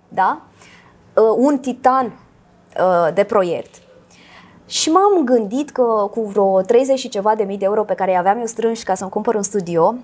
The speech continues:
eu tocmai îmi terminasem stagiul la Comisia Europeană, făcus-, strânsesem niște bani, am crezut că o să fac acest lungmetraj. Ei, suma asta a dispărut în, uh,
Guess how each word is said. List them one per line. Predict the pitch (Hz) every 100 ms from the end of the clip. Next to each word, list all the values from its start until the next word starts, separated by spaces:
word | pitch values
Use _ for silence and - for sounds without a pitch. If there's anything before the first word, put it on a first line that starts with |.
| - 220
eu | 220
tocmai | 226 240 220
îmi | 202
terminasem | 202 190 190 208 214 196 190 -
stagiul | 196 196 202
la | 165
Comisia | 185 190 196
Europeană, | 180 170 180 214 214
făcus-, | 202 175 233 -
strânsesem | - 196 208 254 240
niște | 208 170
bani, | 170 185 254 - - -
am | 403
crezut | 339 302 349
că |
o | 339
să | 285
fac | 277 294
acest | 254 254
lungmetraj. | 233 220 208 - 156 196
Ei, | 208 - -
suma | 285 - 285
asta | 320 285 262 247 233
a |
dispărut | 220 277 - 208 247 269
în, | 220 208 190 202 226
uh, | 214 202 196